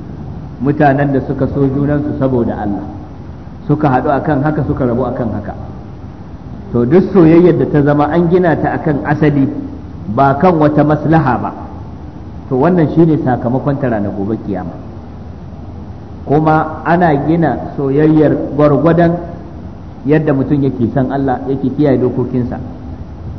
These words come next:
Idan za a ƙi shi, a guje shi, za ta kasance gwargwadon abin da yake yi na laifi, a ƙi abin da yake yi na laifi. Domin mutum ɗaya, soyayya da ƙiyayya tana iya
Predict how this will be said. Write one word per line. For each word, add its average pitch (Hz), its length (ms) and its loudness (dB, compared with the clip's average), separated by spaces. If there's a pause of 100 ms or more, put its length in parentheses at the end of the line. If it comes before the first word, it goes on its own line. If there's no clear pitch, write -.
(520)
Idan 160 400 6
za 190 280 6
a 156 60 2 (100)
ƙi 165 200 2
shi, 156 160 -4 (480)
a 143 100 4
guje 147 420 4
shi, 151 200 -2 (400)
za 156 160 0
ta - 100 -4
kasance 147 460 -2
gwargwadon 143 560 2 (720)
abin 131 300 0
da 135 80 4
yake 139 220 2
yi 131 200 2
na 127 100 2
laifi, 131 300 0 (180)
a 139 140 -4
ƙi 190 140 -2
abin 160 360 2
da 139 60 0
yake 131 260 0
yi 120 160 2
na 104 80 -2
laifi. 95 300 -4 (840)
Domin 127 240 2
mutum 151 320 2
ɗaya, 175 320 6 (520)
soyayya 156 600 4
da 131 80 0
ƙiyayya 151 500 2
tana 160 220 -2
iya 139 240 -4